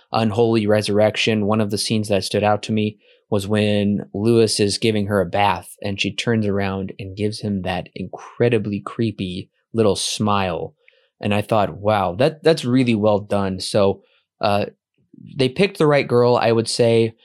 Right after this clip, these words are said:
because in the f-, first half of the movie, she does really portray the sweet innocence, and there is that father-daughter bond. And also, I think that further ties into the wife's fear of death, being a female, and her sister was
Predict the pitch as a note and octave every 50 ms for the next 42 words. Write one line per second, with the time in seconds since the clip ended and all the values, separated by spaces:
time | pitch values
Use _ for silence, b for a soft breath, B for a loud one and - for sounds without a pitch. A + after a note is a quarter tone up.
0 | _ _ - B2 A2+ - A#2+ A#2+ A2+ A2+ G#2+ G#2+ A2 A2 A2 G#2 - - - -
1 | _ - - D3 C#3 B2+ - C3 B2 B2 - A#2+ A#2 A#2 A2+ A2 A2 A2+ A2 A2
2 | - A#2+ G#2+ A2+ G#2+ G2+ G2 G#2+ G#2+ G#2 G2+ G2 - G#2 - - A2+ A2+ A2 G#2
3 | G2+ G2+ - - A2+ G#2+ - - - C#3 C3+ B2+ B2 - C3 B2+ B2 A#2+ - -
4 | G#2+ G#2 G2+ - D2+ A2 A2 G#2 - G2+ G2 - - A#2 A2 G#2+ G2+ G2+ F#2 G#2
5 | G2+ G2 F#2 F2 - C3+ C#3+ C#3+ C3+ C3 B2+ B2 B2 B2+ b b b b b b
6 | b b b - G#2+ A2 G#2+ G#2 G#2+ G#2 G#2 G2+ - A2 A2+ G#2+ - - A#2 A2
7 | G#2 G#2 G2+ G2+ G2+ G2+ _ _ _ _ _ _ _ _ _ _ _ _ _ _
8 | _ _ - A2+ A#2+ B2 D3+ C#3+ C3 A#2+ G2+ - - C#3+ C#3 C3+ B2+ A#2+ - B2+
9 | A#2+ B2 A#2 A#2 A#2 A#2 A#2 A2+ A2 G#2 - A#2 A#2 A2 G#2+ G#2+ G#2 G#2 G#2+ -
10 | _ b b b b b b b b b - G#2+ G2+ E2+ B2 C3+ D3+ D#3+ D#3 D3+
11 | - - - D#3 D3+ D3+ D3 C3+ B2 - B2+ B2 B2+ B2+ B2 B2 B2 - - -
12 | - _ - B2 B2 B2 B2 A#2 A2 - B2 B2 A#2+ A#2 A#2 A#2 A#2 A2+ A2+ A2+
13 | A2 - G2 G2+ G2 G2+ G2+ - - D3+ C#3+ - - C#3 C3+ C3 B2 B2 B2 B2
14 | A#2+ A#2+ A#2 A2+ - - -